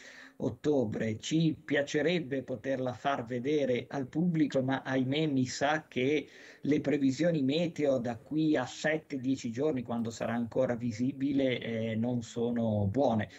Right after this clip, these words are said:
Eh, ormai non è una cometa che è visibile a occhio nudo, ormai almeno non dalla città. Lo poteva essere il dodici, tredici ottobre, però il meteo qui in Liguria ci ha fatto un brutto scherzo questa volta.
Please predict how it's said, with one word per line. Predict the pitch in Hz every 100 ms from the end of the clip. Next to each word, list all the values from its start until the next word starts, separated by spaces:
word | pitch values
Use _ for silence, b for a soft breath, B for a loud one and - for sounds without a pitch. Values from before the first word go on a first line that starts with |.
| B B -
Eh, | 135 135
ormai | 135 131 147 165
non | 165 185
è |
una | 190 170
cometa | 165 160 151 147
che | - -
è |
visibile | 131 131 147 131 131
a | 127
occhio | 131 - 127
nudo, | 131 123 110 113
ormai | - 120 113
almeno | 107 110 123 117
non | 113 117 123
dalla | 113 110 110 110 107 104
città. | - 113 - 156 147 110
Lo | 104 123 131 -
poteva | 135 131 160 151
essere | 147 165 156 143
il | 131
dodici, | 151 165 151 - 285
tredici | 160 156 139 165
ottobre, | 170 - 143 165 127
però | 113 123 107
il | 135
meteo | 131 127 127 131 120
qui | 131
in | 123
Liguria | 120 110 117 110 107
ci | -
ha | 113
fatto | 117 113
un | 110
brutto | 107 131 110 117
scherzo | - 101 95 92 95
questa | 95 98 -
volta. | 92 - - -